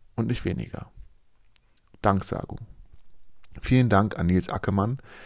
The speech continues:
der mich bei diesem Blogbeitrag tatkräftig unterstützt hat. Besonders bei der Literaturrecherche und beim Erstellen des Titelbilds war er mir eine wertvolle Hilfe.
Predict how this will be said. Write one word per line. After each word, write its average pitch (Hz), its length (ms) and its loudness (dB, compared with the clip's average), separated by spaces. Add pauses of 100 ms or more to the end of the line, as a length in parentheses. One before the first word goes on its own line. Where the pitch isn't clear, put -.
(140)
der 104 80 6
mich 104 160 4
bei 90 80 4
diesem 110 220 0
Blogbeitrag - 800 0
tatkräftig - 540 -2
unterstützt - 480 -4
hat. - 260 -12 (520)
Besonders 110 340 4
bei 104 80 2
der 92 140 2
Literaturrecherche 101 960 2
und - 120 -2
beim 120 200 -2
Erstellen 95 340 4
des 92 100 -2
Titelbilds 101 680 2
war 85 80 4
er 80 80 0
mir 80 160 0
eine 76 160 0
wertvolle 90 400 2
Hilfe. - 320 -6